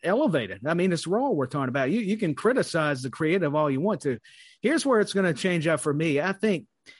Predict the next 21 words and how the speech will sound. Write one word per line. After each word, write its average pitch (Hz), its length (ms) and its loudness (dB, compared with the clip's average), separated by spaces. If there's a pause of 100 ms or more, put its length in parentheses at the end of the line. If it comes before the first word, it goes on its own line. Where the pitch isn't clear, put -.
(140)
it's 180 160 -2
not 269 200 0
gonna 254 160 2
hurt 135 220 0
him 92 100 -10 (240)
because 160 320 0
he's, 175 180 0
he's 165 220 -2
on 175 140 0
a 151 40 -4
different 165 360 -4
show. 214 340 0
Now 151 180 2
he's 151 160 0
back 175 280 -2
in 175 100 0
N 180 120 0
X - 220 -4
T, 202 240 2
you 170 160 -2
know, 151 280 -2